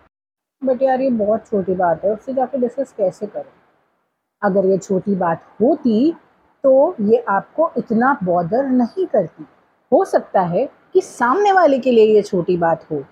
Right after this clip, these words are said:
but अगर वो आपके दिमाग में कंटिन्यूअसली घूम रही है, तो हो सकता है वो आपके लिए छोटी बात ना हो।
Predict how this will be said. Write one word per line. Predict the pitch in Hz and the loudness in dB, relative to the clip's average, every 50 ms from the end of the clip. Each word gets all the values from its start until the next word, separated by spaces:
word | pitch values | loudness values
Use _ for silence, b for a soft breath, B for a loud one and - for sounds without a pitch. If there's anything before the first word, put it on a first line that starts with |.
| _ _ _ _ 170 | _ _ _ _ -2
but | 165 165 240 - - - - | 0 0 0 -2 -2 -2 -2
अगर | 220 208 214 294 320 | -2 2 2 2 2
वो | 294 269 247 - 185 | 2 0 -2 -2 -2
आपके | 196 196 - _ - 226 | -4 -6 -6 _ -6 -4
दिमाग | 196 208 196 180 180 175 175 - 196 | -2 -2 -4 -4 -4 -6 -6 -6 -6
में | 240 247 | -6 -6
कंटिन्यूअसली | - - 226 269 311 339 381 370 349 339 320 311 - 285 311 320 311 - - 180 | -4 -2 -2 -2 0 0 -2 0 0 -2 -2 -2 -2 -2 0 0 -2 -4 -6 -8
घूम | 160 160 190 208 220 240 247 | -6 -2 -2 0 2 2 2
रही | 233 214 180 190 170 | 2 0 0 -2 -2
है, | 165 170 160 165 214 | -2 0 -2 -2 -2
तो | - - 214 196 185 180 | -2 -4 -4 -4 -4 -4
हो | 165 190 247 | -2 -2 -2
सकता | 233 - 262 208 - - 185 | -2 -4 -6 -8 -4 -4 -4
है | 180 185 214 | -2 -2 -2
वो | 269 349 339 - | -2 -2 -2 -2
आपके | 202 202 196 - _ 269 262 | -2 -2 -2 -2 _ -2 0
लिए | 247 240 | 0 0
छोटी | 208 - 202 175 185 180 | 0 -2 -4 -2 -2 -2
बात | 180 180 175 170 170 | -2 -2 -2 -4 -4
ना | 165 160 | -8 -8
हो। | 151 156 | -8 -10